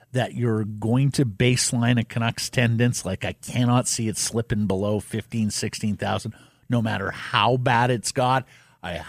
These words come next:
have been on <laughs> record in the past saying they're Teflon, and Farhan Lalji always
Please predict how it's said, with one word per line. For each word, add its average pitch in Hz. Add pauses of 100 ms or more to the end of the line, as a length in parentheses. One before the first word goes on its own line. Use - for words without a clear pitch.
have 123
been 131
on 143
<laughs> -
record 143
in 143
the 131
past 127
saying 120
they're 123
Teflon, 123
and 104
Farhan 110
Lalji 107
always 107